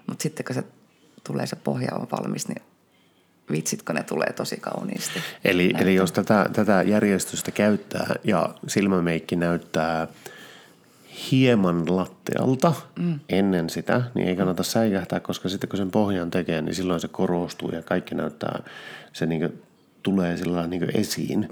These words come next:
Speaker 1: Kyllä.
Speaker 2: se silmämeikki siinä vaiheessa, että ei kannata ylikorostaa silmiä sitten
Speaker 1: Vielä.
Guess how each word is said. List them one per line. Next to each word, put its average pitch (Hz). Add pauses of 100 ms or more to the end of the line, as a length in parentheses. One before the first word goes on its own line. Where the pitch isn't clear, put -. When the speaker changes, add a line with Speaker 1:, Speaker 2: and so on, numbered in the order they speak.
Speaker 1:
Kyllä. 135
Speaker 2:
se 101
silmämeikki 87
siinä 87
vaiheessa, 85 (560)
että - (120)
ei 92
kannata 92
ylikorostaa 98
silmiä - (460)
sitten -
Speaker 1:
Vielä. 131